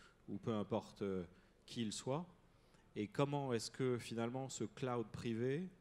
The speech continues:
qu'on peut imaginer, et qu'on commence déjà à, à imaginer, justement, euh, au sein de Quartus, permet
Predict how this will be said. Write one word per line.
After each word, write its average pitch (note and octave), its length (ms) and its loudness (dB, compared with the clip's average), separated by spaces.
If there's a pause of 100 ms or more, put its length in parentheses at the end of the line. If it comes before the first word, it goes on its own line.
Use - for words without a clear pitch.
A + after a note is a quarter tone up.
(360)
qu'on A#2 120 0
peut C#3 220 8
imaginer, A#2+ 640 0 (500)
et G2 80 -6
qu'on G#2+ 200 -6
commence A#2 360 -2
déjà G#2 600 2
à, - 220 -6
à F#2+ 40 0
imaginer, G2 480 -2
justement, G#2 500 -4
euh, G2 220 0
au G2+ 60 -4
sein G#2 160 -4
de G#2 40 -6
Quartus, - 440 -6 (400)
permet C3+ 520 4